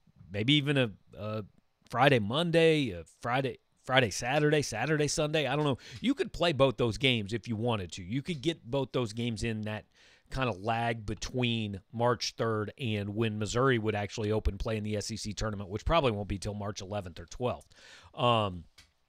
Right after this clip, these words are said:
it's gonna be tough. I don't know that Missouri's gonna get to eighteen. If they don't play A and M next week, I don't see any way Missouri gets to eighteen, to be quite honest. So,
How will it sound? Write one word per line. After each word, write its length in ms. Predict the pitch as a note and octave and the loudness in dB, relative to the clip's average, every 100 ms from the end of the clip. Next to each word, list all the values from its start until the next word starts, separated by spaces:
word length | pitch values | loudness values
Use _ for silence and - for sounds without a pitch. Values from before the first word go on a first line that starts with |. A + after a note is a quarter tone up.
| _ _ _ - | _ _ _ -6
it's 180 | D#3+ C3+ | -2 0
gonna 220 | - E3+ | 0 0
be 160 | D#3 D3+ | 2 0
tough. 500 | - C3+ C3 C3+ - - | 0 2 2 0 -6 -2
I 120 | A#2+ | 0
don't 360 | G#2 B2+ C3+ A#2+ | 4 4 4 2
know 180 | B2+ A#2+ | 2 2
that 140 | A#2 | -2
Missouri's 400 | A2 G#2+ A#2 G2 | -4 -2 -2 -2
gonna 160 | A2+ G#2 | -4 -4
get 180 | G#2 | -4
to 80 | A2 | -6
eighteen. 560 | G2 G#2 - F#2 D#2 - - - _ | -6 -6 -8 -10 -12 -16 -20 -20 _
If 160 | A#2 A2+ | -4 2
they 140 | B2+ | 2
don't 260 | C3+ D3 D3 | 2 2 2
play 300 | D3 C3+ A2 | 4 4 6
A 200 | B2 A2+ | 4 4
and 100 | A2 | 2
M 180 | G#2 | -2
next 260 | F#2+ F2+ - | -4 -10 -12
week, 240 | G2+ F2+ | -10 -10
I 120 | G2+ G#2+ | -4 -4
don't 180 | G2+ | -4
see 220 | - G2+ - | -6 -10 -8
any 260 | G#2 F#2+ | -6 -6
way 380 | E2 F#2+ G2+ F2+ D2 | -6 -2 -2 -2 -8
Missouri 380 | D2+ - D#2+ D#2 | -14 -16 -16 -16
gets 260 | E2+ - | -14 -14
to 80 | - | -16
eighteen, 560 | D2+ E2+ - - F#2 D#2+ | -14 -16 -12 -10 -8 -8
to 80 | |
be 120 | F#2 G2+ | -8 -6
quite 280 | A2 G#2 | -6 -6
honest. 340 | F#2+ G2 G2+ - | -6 -8 -8 -4
So, 160 | A2+ | -4